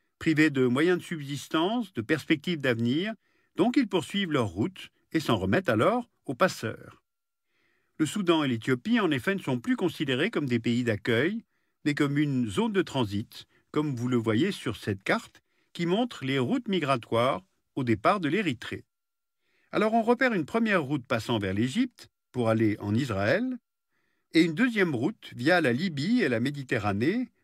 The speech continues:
pour atteindre l'Union européenne par l'Italie et Malte. Jusqu'en deux mille treize, de nombreux réfugiés érythréens étaient dirigés vers Israël en passant par la péninsule du Sinaï.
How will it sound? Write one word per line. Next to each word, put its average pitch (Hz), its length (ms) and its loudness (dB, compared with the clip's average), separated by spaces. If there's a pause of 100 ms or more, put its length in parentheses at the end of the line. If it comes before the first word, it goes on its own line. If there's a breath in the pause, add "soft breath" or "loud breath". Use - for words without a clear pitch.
(120)
pour 110 160 -4
atteindre 202 600 0 (220)
l'Union 143 640 0
européenne 117 640 0
par 156 300 0
l'Italie 123 600 0 (140)
et 143 120 0
Malte. - 500 -6 (1800)
Jusqu'en 196 340 -2
deux 170 120 2
mille 147 180 0
treize, 214 400 0
de 151 120 0
nombreux 170 360 0
réfugiés 151 600 0
érythréens 143 560 0
étaient 120 280 0
dirigés 151 560 0
vers 123 240 -2
Israël 120 500 0
en 123 120 -4
passant 127 340 -2
par 113 220 0
la 104 160 0
péninsule 147 480 0
du 110 140 -4
Sinaï. 165 560 0